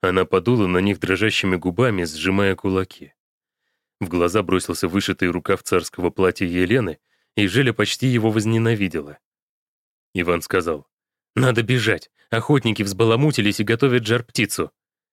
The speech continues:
"Мы их разозлили?" — спросила Желя, не узнавая своего голоса. "Они увидали волков в лесу". Гей встал совсем близко, сжимая челюсть. Иван не выдержал и спросил: "Твои увидели, как мы уходили?"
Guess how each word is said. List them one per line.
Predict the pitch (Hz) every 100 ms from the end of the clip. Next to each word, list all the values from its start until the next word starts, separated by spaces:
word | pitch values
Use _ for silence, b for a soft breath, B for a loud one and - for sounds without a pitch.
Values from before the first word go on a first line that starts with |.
| _ _ _ _
"Мы | 254 285
их | 240
разозлили?" — | 262 247 262 277 311 190 113 _ _
спросила | - - 104 104 92
Желя, | 87 127 110
не | 95
узнавая | 92 87 95 98
своего | 90 95 95 92
голоса. | 92 90 76 - - _ _ _ _ _ _ -
"Они | 98 120
увидали | 117 104 113 123 107
волков | 101 117 113 104 -
в |
лесу". | 87 82 78 - _ _ _ _ _ _ _ _ _
Гей | 95 92 95
встал | - - 87
совсем | - 87 - 87
близко, | 82 110 113 92
сжимая | 80 90 92 90
челюсть. | - 90 76 - - _ _ _ _ -
Иван | 101 101 95
не | 95
выдержал | 98 113 104 92 95
и | 92
спросил: | - 107 - 82 76 _ _ _ _ _ _ _
"Твои | 110 127 143
увидели, | 110 110 131 127 123
как | 123
мы | 139
уходили?" | 139 - 139 180 139 -